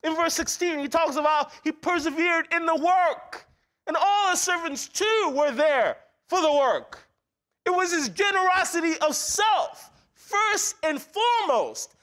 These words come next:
that led to the generosity of material resources. I mean, have you ever noticed there is actually no record of Jesus giving money to people who were in need?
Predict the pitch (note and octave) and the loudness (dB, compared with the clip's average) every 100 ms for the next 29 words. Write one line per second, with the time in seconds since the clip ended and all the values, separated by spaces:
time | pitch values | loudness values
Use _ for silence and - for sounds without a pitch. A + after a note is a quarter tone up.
0 | _ - D#4 D#4 F4 F4 D4+ D4 G3+ D4 | _ -2 -2 2 0 0 -4 -6 -2 0
1 | C#4 C4+ D#4 - - A#3+ A#3 A3 A#3 - | 2 2 2 -2 -4 -4 -4 -4 -6 -6
2 | C4 A3+ G#3+ A#3+ A#3 - C#3+ - B2 F2 | -2 0 0 -2 -6 -6 -8 -10 -18 -18
3 | - - _ _ _ _ _ _ _ _ | -20 -20 _ _ _ _ _ _ _ _
4 | _ _ _ - F#4+ F4+ - _ _ E4 | _ _ _ -2 -2 -2 -8 _ _ -4
5 | F4+ G#4 - F4+ F4 D4 D#4 C#4+ D#3+ D3 | -4 -6 -2 -2 -2 0 2 2 0 -4
6 | - _ - D#4+ D#4 - A4 - G4 F#4 | -10 _ -4 -2 -2 -2 -4 -4 -6 -6
7 | D#4+ D#4 D#4 C#4 C#4 C4+ A#3 E3 B3 C4 | -4 -2 0 0 -2 -6 -10 -8 -8 -8
8 | C#4+ A#3 E3 B3 A#3+ G3+ A3 A#3+ G3+ - | -12 -14 -12 -10 -10 -6 -6 -6 -14 -14
9 | A#3+ - B3+ - _ _ _ _ A#3 A#3+ | -14 -12 -18 -20 _ _ _ _ -8 -4
10 | A3 A3+ A#3 B3 | -4 -6 -12 -14